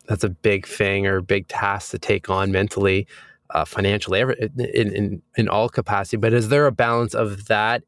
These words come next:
and the stability part or certainty part in your life? That, were you thinking of those things, or did you have elements like that in your life that could balance them out? Or was it just, like,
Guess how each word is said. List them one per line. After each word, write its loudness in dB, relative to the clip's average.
and 0
the 2
stability 2
part -2
or 4
certainty 0
part -2
in 2
your 2
life? 2
That, 0
were 6
you 2
thinking 0
of 0
those 2
things, 2
or 2
did 2
you 4
have 0
elements 2
like 0
that 0
in -2
your 2
life 0
that -2
could -4
balance 0
them 2
out? 2
Or 4
was 0
it 0
just, -6
like, 0